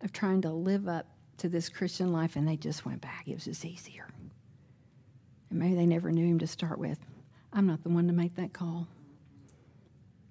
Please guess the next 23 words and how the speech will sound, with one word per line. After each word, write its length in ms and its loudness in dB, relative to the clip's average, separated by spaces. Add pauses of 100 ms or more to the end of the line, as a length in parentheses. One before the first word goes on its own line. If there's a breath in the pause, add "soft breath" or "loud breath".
(320)
Only 200 2
God 280 -4
can. 360 -6 (3250 soft breath)
But 140 -2
ladies, 440 6
we 320 6
are 200 4
never, 640 8 (1200 loud breath)
I 40 0
said, 240 -2
"Can 160 6
somebody 280 6
go 200 2
back 340 0
and 180 8
live 340 8
it 120 0
completely 580 0
like 260 -2
that?" 180 -4
Yeah, 180 -2
they 160 -4
can. 220 -4